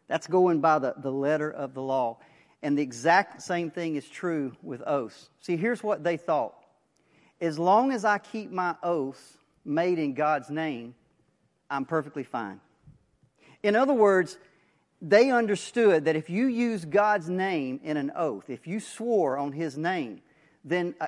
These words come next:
as I said, you're bringing God in as a partner <laughs> in the transaction. They, they a hundred percent agreed with that. And if you did that, that made the oath binding, and it absolutely had to be kept. Hundred percent they agreed with that. But,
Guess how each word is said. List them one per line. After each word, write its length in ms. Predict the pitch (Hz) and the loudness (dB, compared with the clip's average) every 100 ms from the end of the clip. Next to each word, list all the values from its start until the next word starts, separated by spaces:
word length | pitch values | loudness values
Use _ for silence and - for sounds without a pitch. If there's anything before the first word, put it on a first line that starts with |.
| - | -4
as 140 | 147 | 0
I 120 | 170 170 | 2 2
said, 360 | - 208 143 | 2 0 2
you're 160 | 151 220 | 0 0
bringing 520 | 185 220 202 180 151 | 2 2 2 0 0
God 520 | 165 202 202 151 147 - | 2 4 4 0 -2 -6
in 380 | 190 214 180 - | -8 -6 -8 -6
as 180 | 160 147 | -6 -4
a 120 | 147 | -6
partner 580 | - 214 226 147 135 - - _ _ | -2 0 0 -2 -6 -8 -14 _ _
<laughs> 300 | _ _ - | _ _ -2
in 160 | 165 | 0
the 80 | 151 | 0
transaction. 800 | - 170 156 131 170 165 - 104 | -2 -2 -2 -2 -4 -4 -8 -4
They, 200 | 123 190 | 2 2
they 260 | - 175 190 | 2 -2 -2
a 60 | 151 | -2
hundred 320 | 190 269 254 | -4 -4 -4
percent 340 | 226 - 220 | -6 -6 -6
agreed 340 | 180 190 208 151 | -2 -2 -2 -4
with 120 | 120 | -6
that. 300 | 113 92 - - - - | -4 -6 -12 -20 -18 -8
And 140 | 170 | -6
if 100 | 160 | -4
you 200 | 170 254 | 0 0
did 280 | 254 285 202 | 2 0 2
that, 440 | 156 131 160 - - _ _ _ _ 139 | 4 4 2 -2 -14 _ _ _ _ 0
that 320 | 170 202 190 | 2 2 2
made 280 | 190 190 160 | 2 2 0
the 140 | - | -2
oath 280 | 180 202 - | 0 0 -2
binding, 600 | 143 160 190 165 156 147 | 2 2 2 0 -2 -4
and 120 | 147 | -4
it 120 | 147 - | -6 -2
absolutely 720 | 175 180 - 170 170 170 156 | -2 -4 -8 -6 -4 -4 -6
had 300 | 143 165 147 | -2 -2 -2
to 40 | |
be 220 | 139 143 131 | -6 -8 -8
kept. 360 | - 131 95 _ _ _ _ _ - | -8 -8 -8 _ _ _ _ _ -2
Hundred 200 | 190 220 | 0 0
percent 480 | 202 - 202 170 151 | -4 -6 -6 -4 -4
they 140 | 147 | -4
agreed 340 | 135 147 156 | -2 -2 -2
with 140 | 131 120 | -4 -4
that. 280 | 117 - 139 | -4 -4 -2
But, 340 | 160 104 | 0 0